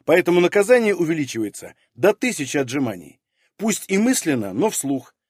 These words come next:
Люблю засыпать под приятный тембр своего самого любимого курсанта. После этого лейтенант легла, завернулась в одеяло и сделала вид, что спит. Ну а я, ругнувшись, конечно, опять мысленно стал считать дальше. Блин,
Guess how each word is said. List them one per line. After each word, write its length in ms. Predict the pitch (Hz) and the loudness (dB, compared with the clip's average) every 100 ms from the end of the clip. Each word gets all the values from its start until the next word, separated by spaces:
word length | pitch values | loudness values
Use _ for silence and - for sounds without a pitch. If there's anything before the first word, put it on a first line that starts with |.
| _ _ - | _ _ -2
Люблю 320 | 160 202 247 | -2 0 0
засыпать 480 | 190 185 190 175 - | 2 0 2 0 0
под 180 | 156 | -4
приятный 420 | - 170 156 143 135 | 2 2 2 0 0
тембр 420 | 220 208 147 120 _ | 0 2 0 -2 _
своего 400 | - 147 170 151 | -6 4 6 6
самого 400 | 127 226 214 160 | 2 2 2 2
любимого 460 | 139 131 147 135 123 | 0 2 0 2 -2
курсанта. 640 | 117 107 101 78 - - _ _ _ _ _ _ _ _ _ | -4 -12 -12 -16 -20 -20 _ _ _ _ _ _ _ _ _
После 300 | 156 - 185 | 0 2 2
этого 300 | 190 226 185 | 2 2 2
лейтенант 480 | 156 160 156 127 104 | 2 2 0 -2 -6
легла, 400 | 101 143 214 - _ - | -2 4 4 4 _ -6
завернулась 600 | 117 156 151 151 131 113 | 2 2 4 2 0 -4
в 40 | |
одеяло 420 | 104 98 175 214 | -10 -2 2 4
и 200 | 208 - | 2 -2
сделала 480 | 135 113 180 190 165 | -10 0 0 2 0
вид, 160 | 131 135 | -2 -6
что 200 | - 117 | -10 -12
спит. 400 | - 87 - _ _ _ _ _ - | -14 -20 -20 _ _ _ _ _ -4
Ну 140 | 123 | 2
а 60 | 156 | 6
я, 140 | 233 | 6
ругнувшись, 560 | 220 151 175 233 247 208 | 6 4 -2 -2 -6 -4
конечно, 440 | 226 226 214 220 | -2 -2 -4 -4
опять 380 | 208 135 123 117 | -4 -2 -4 -2
мысленно 440 | 131 214 226 214 | -2 -2 -4 -4
стал 220 | 170 180 185 | -2 -2 -2
считать 400 | 180 185 170 110 | -4 -4 -4 -2
дальше. 460 | 113 92 - - _ _ _ _ _ - | -4 -6 -16 -20 _ _ _ _ _ -6
Блин, 420 | 127 127 87 | -2 -2 -4